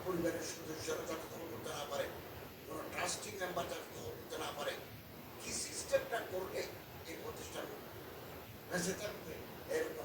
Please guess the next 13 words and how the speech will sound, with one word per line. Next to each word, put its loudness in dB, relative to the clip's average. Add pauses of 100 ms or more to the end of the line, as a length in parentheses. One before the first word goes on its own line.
(140)
কনসালট্যান্ট 0
এনে 2 (460)
তিনি -4
একটা -4 (340)
ফর্মুলা 2
করে 0
দিয়েছেন। -6 (1300)
এখন 2 (1000)
সিল্লুর 4
হোসেন 2 (500)
তত্ত্বাবধায়ক 2
সরকারের 0 (360)
উপদেষ্টা, -2